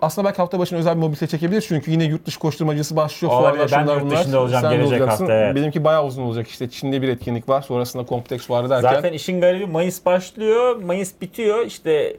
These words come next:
Speaker 2: birkaç hafta yurt dışındayız. Haziran bir başlıyor, tamam ondan sonra. İlk
Speaker 1: Aynen.
Speaker 2: Haziran ayı neredeyse full yurt
Speaker 1: Ama en
Speaker 2: dışı.
Speaker 1: azından şunu söyleyelim. Donanım tutkunları için Haziran ayı bizim için zengin olacak. Çünkü Computex Fuarı'nda
Speaker 2: Evet.
Speaker 1: yeni nesil ekran kartları A M D'den,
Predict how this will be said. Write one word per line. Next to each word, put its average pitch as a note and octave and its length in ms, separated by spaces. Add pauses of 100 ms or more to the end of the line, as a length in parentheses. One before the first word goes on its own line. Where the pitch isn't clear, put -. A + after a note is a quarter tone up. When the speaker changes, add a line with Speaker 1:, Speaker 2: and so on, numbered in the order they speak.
Speaker 2:
birkaç E3 380
hafta C3+ 440
yurt B2+ 200
dışındayız. F3 320
Haziran F3 360
bir G#3+ 80
başlıyor, F#3 360
tamam C#3+ 240
ondan G#2 240
sonra. F#2 280
İlk E2+ 80
Speaker 1:
Aynen. A#2 280
Speaker 2:
Haziran C#3+ 280
ayı C#3+ 140
neredeyse C#3+ 480
full D3+ 200
yurt B2+ 100
Speaker 1:
Ama F#3 160
en G#3+ 60
Speaker 2:
dışı. G#3+ 100
Speaker 1:
azından F3+ 260
şunu F#3 200
söyleyelim. D3+ 560
Donanım F3 320
tutkunları D3 420
için C#3 180
Haziran C3 360
ayı B2+ 160
bizim A#2+ 160
için B2 140
zengin B2 220
olacak. C3 240
Çünkü C#3 160
Computex C#3+ 380
Fuarı'nda B2+ 520
Speaker 2:
Evet. B2+ 380
Speaker 1:
yeni C3+ 200
nesil C3 180
ekran B2+ 280
kartları B2+ 360
A A#2+ 140
M B2 160
D'den, A#2+ 360